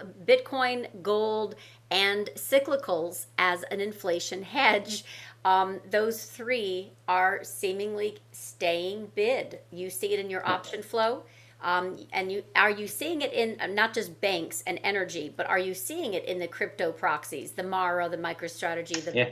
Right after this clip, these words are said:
Speaker 1: Riot, the G B T C, no, G B T C doesn't have
Speaker 2: Yeah.
Speaker 1: options.
Speaker 2: Yeah, yeah. Mara, Mara is the number one in, uh, I forget which sector
Speaker 1: And it
Speaker 2: they were. They're the number one every day. And,
Speaker 1: Okay.
Speaker 2: and then you see it, like, the P M stuff was, like, it's sneaky.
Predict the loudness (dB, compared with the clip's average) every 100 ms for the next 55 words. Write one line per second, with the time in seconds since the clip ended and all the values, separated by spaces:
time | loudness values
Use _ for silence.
0 | 0 2 2 0 -2 -8 -8 -6 -6 -6
1 | -8 -8 -10 -12 -20 -14 -12 -10 -10 -10
2 | -10 -6 -4 -4 -6 -8 -8 -10 0 0
3 | -2 -10 2 6 8 6 6 8 8 6
4 | 8 8 8 6 2 2 -2 -2 -2 0
5 | 0 0 0 -2 -4 0 0 0 -8 -10
6 | _ -8 2 4 6 6 6 6 6 4
7 | 2 2 4 4 4 4 2 2 4 4
8 | 2 -2 -18 -20 -4 6 8 8 2 -2
9 | -8 -8 -20 _ _ 6 8 10 8 6
10 | 8 6 6 4 4 4 -4 0 2 2
11 | 0 0 0 0 -6 -14 -4 2 2 2
12 | -4 -2 0 2 2 2 0 -2